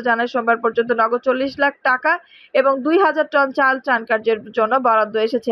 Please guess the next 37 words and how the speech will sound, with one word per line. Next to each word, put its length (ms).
আশ্রয় 260
কেন্দ্রগুলোতে 480
খিচুড়ি 400
ও 20
শুকনো 380
খাবারের 280
ব্যবস্থা 380
করা 280
হয়েছে। 260
এ 100
বিষয়ে 300
জেলা 180
প্রশাসক 460
মুছাম্মদ 640
শাহিনা 380
আক্তার 300
জানান, 220
এই 140
পর্যন্ত 280
ষাট 260
হাজার 280
প্যাকেট 340
শুকনো 340
খাবার 340
বিভিন্নভাবে 560
বিতরণ 340
করা 180
হয়েছে। 220
সেনাবাহিনী, 480
নৌবাহিনী 460
ও 20
র্যাব 220
হেলিকপ্টারের 800
সহায়তায় 460
আরও 120
আটত্রিশ 480
হাজার 180